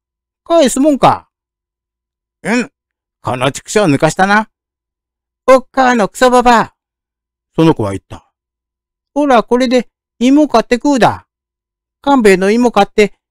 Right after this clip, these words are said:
一人で食うだ。へん。さあみんな来いと言うと、その子は亀久橋を渡ってとっととかけて行き、他の子供たちもその後を追っていった。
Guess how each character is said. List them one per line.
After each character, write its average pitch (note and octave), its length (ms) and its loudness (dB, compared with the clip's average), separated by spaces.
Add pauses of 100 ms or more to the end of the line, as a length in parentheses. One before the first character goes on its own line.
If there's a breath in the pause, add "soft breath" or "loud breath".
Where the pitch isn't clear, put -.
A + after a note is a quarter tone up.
(180)
一 - 380 -2
人 C#4 100 0
で A3 100 2
食 C#4 180 -4
う C4+ 40 -4
だ。 D3 280 -2 (320)
へ C#4+ 280 2
ん。 C#4+ 140 -2 (1600)
さ G3+ 320 -2
あ G#2+ 40 -6
み A#2 160 -2
ん F3+ 80 -2
な F#3 120 -2
来 A#3+ 180 0
い E3+ 60 -2
と A2 80 -8
言 B2 160 -2
う B2 80 -4
と、 B2 220 -2 (380)
そ - 200 -2
の B3 100 0
子 - 80 -4
は B2 220 -2 (480)
亀 F#3+ 260 0
久 G3+ 320 2
橋 A#2 220 -2
を - 20 0
渡 C3 220 0
っ C3+ 60 -4
て - 320 -4 (280)
と C4+ 120 -4
っ - 20 -8
と - 180 -16
と A2+ 140 -8
か F3+ 140 -2
け C3 120 -4
て A2 80 -4
行 G#2 160 -6
き、 A2+ 200 -8 (680)
他 D3 220 -2
の E3 160 2
子 D3 160 -2
供 D#3 180 0
た A2 140 -4
ち - 80 -10
も G#2+ 160 -6
そ - 160 -8
の F#3 200 -2
後 D#3+ 200 0
を F#2+ 160 -10
追 - 20 -10
っ - 40 -14
て - 160 -4
い A2 40 -2
っ - 40 -12
た。 - 240 -20